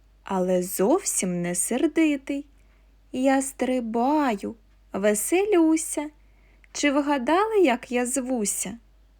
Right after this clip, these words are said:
Так, молодці, це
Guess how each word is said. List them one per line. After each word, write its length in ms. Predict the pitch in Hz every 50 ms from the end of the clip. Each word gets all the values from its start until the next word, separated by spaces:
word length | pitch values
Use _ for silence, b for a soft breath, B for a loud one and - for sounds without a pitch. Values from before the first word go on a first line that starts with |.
| _ _ _ _ _ _ _ _ _ _ _ _ _ _ _ _ _ _ _ _ _ _ _ -
Так, 480 | - 302 311 320 311 302 262 220 208 -
молодці, 1040 | 240 240 254 262 262 277 277 269 269 - - - - 302 294 294 277 214 185 - _ _ _ _ _
це 420 | - - - - 240 254 330 392